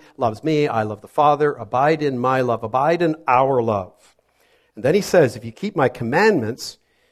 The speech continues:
you will abide in my ho-, in my love. Just as I," follow my example, "kept my Father's commandments and abide in his love. These things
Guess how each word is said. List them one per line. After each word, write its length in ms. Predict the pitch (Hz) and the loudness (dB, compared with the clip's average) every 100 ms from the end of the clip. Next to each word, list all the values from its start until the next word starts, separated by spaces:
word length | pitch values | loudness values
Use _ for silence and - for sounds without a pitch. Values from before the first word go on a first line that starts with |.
| _ | _
you 180 | 143 147 | -4 0
will 420 | 139 185 170 - | 2 4 4 2
abide 460 | 143 147 143 143 135 | 2 6 6 6 2
in 100 | 123 | -2
my 140 | 117 | -4
ho-, 240 | 107 123 - | -4 -8 -8
in 80 | 117 | -4
my 100 | 117 | -2
love. 540 | 120 117 95 - _ _ _ _ _ - _ _ | 0 0 -2 -12 _ _ _ _ _ -20 _ _
Just 340 | 170 170 - | 0 0 2
as 160 | 147 135 | 0 2
I," 540 | 147 139 143 196 262 - _ _ _ _ _ _ _ | 2 4 2 0 -8 -16 _ _ _ _ _ _ _
follow 220 | 110 113 | -12 -10
my 120 | 131 | -8
example, 560 | 160 143 98 95 - - _ _ _ _ _ _ _ | -10 -10 -12 -12 -16 -16 _ _ _ _ _ _ _
"kept 200 | 156 151 | 0 2
my 100 | 135 | -2
Father's 460 | - 165 208 185 | 4 4 6 2
commandments 580 | - 110 101 98 127 - - | -2 -4 -4 -6 -8 -12 -8
and 160 | 123 | -6
abide 320 | 123 131 135 | 0 0 0
in 100 | 135 | -2
his 420 | 123 - 196 180 113 | -4 2 2 2 -6
love. 280 | - - _ _ _ _ _ _ _ _ _ _ _ | -14 -18 _ _ _ _ _ _ _ _ _ _ _
These 520 | 120 147 208 208 - | -10 -6 -4 -4 -6
things 420 | - 190 185 180 | 0 2 2 -2